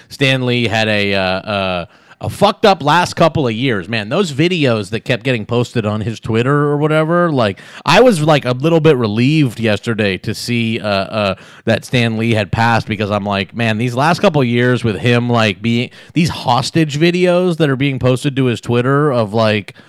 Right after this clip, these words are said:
hi-, 'cause he was, like, his, like, business manager was, like, doing all this weird shit, making him,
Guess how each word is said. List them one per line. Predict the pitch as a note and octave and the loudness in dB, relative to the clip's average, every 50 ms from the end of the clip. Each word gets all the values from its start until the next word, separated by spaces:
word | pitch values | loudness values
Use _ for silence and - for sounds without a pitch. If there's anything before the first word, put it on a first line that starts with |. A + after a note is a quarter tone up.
| - _ - _ _ - | -20 _ -20 _ _ -4
hi-, | C3 C3+ C#3 B2 | 0 0 0 2
'cause | - E3+ D#3 | 4 4 4
he | F3 G3+ | 4 4
was, | A3 A3+ | 4 4
like, | A3 A3+ G3+ - | 4 2 0 0
his, | C3 E3+ D#3+ F3 E3+ | -6 -6 -6 -4 0
like, | G#3+ A3 G3+ - - - - _ - A#2+ | 0 0 0 -2 -4 -12 -14 _ -10 -2
business | F#2+ C#3+ E3+ E3+ E3+ F3 C3+ C3+ | 2 2 2 4 2 2 0 0
manager | B2+ A#2+ A#2 A2+ G#2+ G#2 F#2+ G2+ A2 G2+ F#2+ | 0 0 0 0 0 -2 -2 0 0 0 0
was, | F#2 F#2+ E2+ | -2 -2 -2
like, | A2 G#2 F#2+ - | -2 -2 -2 -2
doing | - A#2+ A#2 A#2 | -2 -2 -2 -2
all | A#2 A2+ A2+ | -2 -2 -2
this | A2+ F#2+ | -4 -4
weird | G2+ G#2+ A2 A#2 G#2 | -4 -4 -4 -4 -4
shit, | - - A2+ A2 A2+ G#2+ F#2 | -4 -4 -4 -2 -2 -4 -4
making | G#2 G2+ G#2 G2 A2+ A2 | -6 -8 -8 -8 -8 -8
him, | G#2+ G#2+ G#2 G#2 G#2 F#2+ | -8 -8 -8 -10 -12 -16